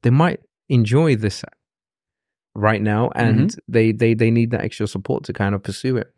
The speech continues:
Speaker 2: So we talked about your, your story. We identified some of the main characters, some of the villains, some of the people that, <laughs> maybe, you know, some of the obstacles you had. What is your,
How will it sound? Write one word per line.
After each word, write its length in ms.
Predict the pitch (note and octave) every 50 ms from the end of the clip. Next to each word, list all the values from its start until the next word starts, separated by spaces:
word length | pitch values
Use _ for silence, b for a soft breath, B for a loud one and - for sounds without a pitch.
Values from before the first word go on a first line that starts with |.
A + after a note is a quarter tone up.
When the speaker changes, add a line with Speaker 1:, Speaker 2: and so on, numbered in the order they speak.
| B B B B B B
Speaker 2:
So 380 | B - - C#3+ C#3+ C#3 C3+ - -
we 220 | C#3+ C#3+ D3 D#3
talked 340 | C#3+ - D#3+ E3 E3 - -
about 340 | D#3+ C#3+ C#3+ C#3 C3+ C3+ C3+
your, 220 | C#3+ B2 B2 A#2+
your 220 | A#2 - C3 B2+ -
story. 680 | - - - - D#3+ D#3+ E3 D#3 D#3 D#3 D3+ D3 D3
We 160 | C#3+ C3+ B2+
identified 580 | B2 B2+ B2+ C3+ C#3+ C3+ C#3+ - - C#3 C3+ -
some 160 | - D3 C3+
of 60 | C3+
the 60 | B2+ B2+
main 240 | C3 C#3 C#3 C#3
characters, 760 | C#3 - - D3+ D3 D3 C#3+ C#3+ - C#3+ C#3 C#3 C3+ C3 B2+
some 140 | - C#3 C#3
of 60 | C#3 C3
the 60 | B2+
villains, 600 | B2 C3 D#3 E3 D#3+ D#3+ D#3 D#3 D3+ D3+ D3 C#3
some 200 | - D3 D3 D3
of 80 | C#3
the 80 | C#3 C#3+
people 240 | - D#3+ C#3 D3+ C#3+
that, 200 | C#3+ C3+ C3 B2 -
<laughs> 60 | -
maybe, 280 | C4 A#3+ - - A#3
you 80 | G#3+ F#3+
know, 100 | F#3+ F3+
some 140 | E3+ - G3+
of 40 | E3+
the 80 | E3+ D3
obstacles 480 | E3 F3+ - - F3+ - F3 E3+ D#3
you 100 | D#3+ D#3
had. 300 | D3 D#3 D#3 D3+ D3+ - B B B B B B B B B B B _ _
What 340 | _ - D3 D3 E3+ A3+ A#3
is 200 | A3 G#3 F3 D3
your, 240 | E3 E3+ F3 - _